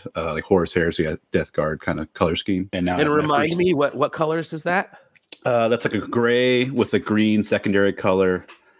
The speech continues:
Speaker 1: and then, uh, brass is, uh, the tertiary trim kinda color.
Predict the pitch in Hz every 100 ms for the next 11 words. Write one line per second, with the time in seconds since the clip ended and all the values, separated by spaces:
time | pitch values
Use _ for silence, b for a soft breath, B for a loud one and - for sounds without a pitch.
0 | B 101 92 92 92 90 87 82 80 78
1 | - - 98 95 82 - 76 82 80 78
2 | 82 - 85 - 80 78 - 82 78 -
3 | _ - 78 73 78 65 -